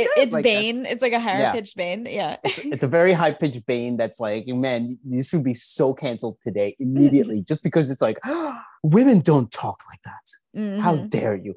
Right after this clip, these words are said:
Speaker 1: You're not
Speaker 2: Mm-hmm.
Speaker 1: even wearing makeup."
Speaker 2: Monty Python is, like, well known for all the women characters being <laughs> played by the dudes in, like, really bad drag, like, the, like,
Speaker 1: Mm-hmm.
Speaker 2: the worst drag you could do.
Speaker 1: They,
Speaker 2: They,
Speaker 1: they
Speaker 2: like,
Speaker 1: just
Speaker 2: still have their,
Speaker 1: literally
Speaker 2: they have
Speaker 1: just
Speaker 2: their
Speaker 1: wear a dress.
Speaker 2: They,
Speaker 1: It's not
Speaker 2: I,
Speaker 1: even
Speaker 2: I,
Speaker 1: makeup.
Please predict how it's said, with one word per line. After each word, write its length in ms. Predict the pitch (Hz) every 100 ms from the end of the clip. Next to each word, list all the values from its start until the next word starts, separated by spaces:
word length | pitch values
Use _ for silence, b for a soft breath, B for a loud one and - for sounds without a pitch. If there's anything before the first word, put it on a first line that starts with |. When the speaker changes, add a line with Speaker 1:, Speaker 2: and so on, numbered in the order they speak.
| -
Speaker 1:
You're 200 | 208 214
not 80 | 196
Speaker 2:
Mm-hmm. 40 | 139
Speaker 1:
even 160 | 123
wearing 340 | 110 127 127 135
makeup." 400 | 127 - - _ _ _ B B B 214
Speaker 2:
Monty 280 | 254 392
Python 340 | 453 403 403 415
is, 120 | 339
like, 120 | 285
well 240 | 220 208 220
known 280 | 202 202 226
for 340 | 196 170 143
all 280 | - 185 185
the 180 | 190 185
women 480 | 180 175 180 190 -
characters 400 | - 175 175 190
being 220 | 185 190 208
<laughs> 60 |
played 200 | 233 214 233
by 60 | 240
the 100 | 208
dudes 300 | 214 208 233
in, 60 |
like, 140 | 220 180
really 300 | 170 202 220
bad 320 | 185 160 180
drag, 400 | 165 139 117 220 -
like, 160 | 262 285
the, 80 | 262
like, 200 | 220 190
Speaker 1:
Mm-hmm. 40 | 190
Speaker 2:
the 140 | 277
worst 400 | 240 233 247 208
drag 280 | 254 208 214
you 100 | 220
could 160 | - 190
do. 280 | 165 156 185
Speaker 1:
They, 120 | - 202
Speaker 2:
They, 40 | 269
Speaker 1:
they 40 | 262
Speaker 2:
like, 80 | 240
Speaker 1:
just 100 | 226
Speaker 2:
still 180 | 269 277
have 160 | 254
their, 140 | 208 262
Speaker 1:
literally 140 | 240
Speaker 2:
they 40 | 240
have 120 | 247
Speaker 1:
just 80 | 180
Speaker 2:
their 80 | 131
Speaker 1:
wear 240 | 139 143
a 60 | 127
dress. 420 | 127 113 - - _ _
Speaker 2:
They, 140 | 214 285
Speaker 1:
It's 120 | -
not 100 | 202
Speaker 2:
I, 40 | 202
Speaker 1:
even 140 | 208
Speaker 2:
I, 60 | 214
Speaker 1:
makeup. 240 | 175 -